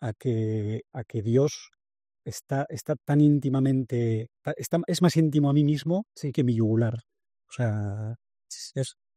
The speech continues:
Speaker 1: eh, de hecho, esa canción es la que, la que hace referencia a la, a la santa.
Speaker 2: Mira, tengo aquí la, la lista de las canciones. Tú me paras en la que sea preferida.
Speaker 1: Muy bien.
Speaker 2: Eh, yo creo que igual te gusta esta, Sexo,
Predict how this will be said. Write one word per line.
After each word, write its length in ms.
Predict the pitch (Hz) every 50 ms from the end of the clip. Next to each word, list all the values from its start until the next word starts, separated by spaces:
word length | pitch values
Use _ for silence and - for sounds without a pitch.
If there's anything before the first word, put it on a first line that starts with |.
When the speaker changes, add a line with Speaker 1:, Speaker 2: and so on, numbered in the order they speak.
| _ _ _
Speaker 1:
eh, 460 | - 120 113 113 107 107 107 107 107 101
de 100 | 110 117
hecho, 260 | 110 - 131 131 131
esa 140 | 131 - 131
canción 240 | 117 117 104 123 131
es 100 | 131 127
la 120 | 117 110
que, 160 | - - 123 120
la 140 | 143 131 113
que 80 | - 123
hace 140 | 110 120
referencia 400 | 120 120 113 120 117 113 - 127 117
a 20 |
la, 260 | 113 110 113 110 107
a 140 | 117 - - 117
la 60 | 117
santa. 540 | - 127 127 117 110 123 117 117 110 117 123 - _ _ _ _ _ _ _ _ _ _
Speaker 2:
Mira, 180 | 156 156 143
tengo 160 | 135 160 170 180
aquí 180 | 170 - 185
la, 260 | 165 160 151 139 131
la 120 | 131 135 139
lista 240 | 147 156 - - 160
de 60 | 147
las 120 | 143 139
canciones. 500 | - 147 139 - 160 165 180 190 - - _ _ _ _ _
Tú 100 | - 160 165
me 240 | 160 - 160 156 147
paras 300 | - 170 180 185 - 165
en 200 | 147 135 131 127
la 100 | 123 123
que 120 | - 139
sea 120 | - 156 139
preferida. 320 | 127 131 - - 117 120 -
Speaker 1:
Muy 80 | 160 139
bien. 260 | 135 135 139 165 170 - _ _ _
Speaker 2:
Eh, 80 | - - -
yo 140 | - 147 170
creo 140 | 156 185 175
que 40 | 165
igual 140 | 160 170 160
te 80 | 170
gusta 200 | 151 160 156 -
esta, 200 | 160 165 - 180
Sexo, 480 | - - 156 - - - 160 151 143